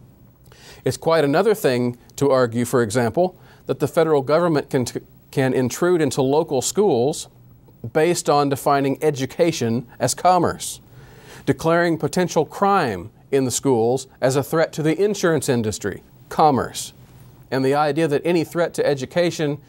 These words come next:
is therefore a threat to the economy in general. And yet this is exactly the argument that was put forth in the nineteen ninety-five case, U S versus Lopez. Thankfully, the Supreme Court acknowledged,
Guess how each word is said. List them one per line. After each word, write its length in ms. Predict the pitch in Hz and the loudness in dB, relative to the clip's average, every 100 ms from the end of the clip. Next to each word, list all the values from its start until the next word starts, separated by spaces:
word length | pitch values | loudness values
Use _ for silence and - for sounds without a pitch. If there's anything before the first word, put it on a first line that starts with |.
| - | -4
is 140 | 131 | -2
therefore 400 | 131 139 127 135 | 2 2 2 2
a 60 | 131 | 0
threat 260 | - 139 - | 2 0 0
to 80 | |
the 140 | 127 127 | -2 0
economy 480 | 117 - 123 117 110 | 0 2 2 2 -4
in 100 | 104 | -2
general. 460 | 180 175 107 - - - - - - - _ _ _ _ - - | 0 2 0 -2 -12 -20 -20 -20 -20 -20 _ _ _ _ -20 -6
And 120 | 117 | 0
yet 160 | 131 143 | 2 2
this 160 | 151 135 | 2 2
is 120 | 120 | -2
exactly 800 | 113 117 151 185 185 123 127 - - - | -2 0 2 2 2 0 0 -4 -12 -8
the 160 | 117 | -2
argument 540 | 139 151 147 123 117 - | 2 2 2 0 0 -2
that 80 | |
was 100 | - | -4
put 240 | - 135 - | -2 -2 -2
forth 460 | 113 104 117 - - _ - - | -2 0 -2 -6 -20 _ -12 -4
in 80 | 127 | 0
the 80 | |
nineteen 400 | 123 120 - 117 | 2 0 -2 -2
ninety-five 640 | 117 131 127 120 139 139 - | 0 0 0 2 2 2 0
case, 320 | 104 104 - | -4 -4 -2
U 120 | 110 | 0
S 140 | 101 | -2
versus 400 | - 95 98 - | -2 -6 -6 -2
Lopez. 560 | 123 131 123 - - - - - - | 2 4 2 -4 -8 -16 -18 -20 -18
Thankfully, 800 | - 196 208 214 - 113 95 117 - - | -4 0 2 0 0 -2 -2 -6 -8 -4
the 80 | 143 | -2
Supreme 460 | - - 156 139 | 0 0 2 0
Court 240 | - 120 113 | 0 0 0
acknowledged, 720 | 110 135 131 95 98 113 | -2 0 2 0 -6 -10